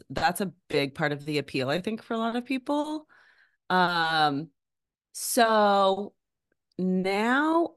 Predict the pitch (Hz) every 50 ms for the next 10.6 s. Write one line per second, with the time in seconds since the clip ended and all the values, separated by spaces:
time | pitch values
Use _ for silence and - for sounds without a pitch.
0 | _ _ _ _ _ _ _ _ _ - 214 220 226 226 220 214 202 208 202 208
1 | 208 - 190 202 190 208 202 233 240 226 214 214 180 170 - - 185 180 156 -
2 | 160 147 131 - - - 60 57 53 - - - _ _ _ _ _ - - -
3 | _ _ - 190 208 202 202 208 208 196 220 247 262 269 262 - - 214 196 196
4 | 196 190 190 196 190 - 147 139 147 - - - - 120 110 98 98 92 123 160
5 | 180 196 202 _ _ _ _ _ _ _ _ - 170 175 170 165 165 127 143 95
6 | 60 58 90 95 156 208 208 - _ _ _ _ _ _ _ _ - 131 160 160
7 | 160 156 151 151 151 147 151 170 175 165 _ _ _ _ _ _ - 165 170 175
8 | 175 156 151 - 185 180 180 170 180 175 156 151 113 151 151 156 143 113 113 135
9 | 143 127 107 127 120 117 117 139 147 147 - - 117 113 107 101 87 90 113 175
10 | 170 - - _ _ _ - 165 156 147 139 - -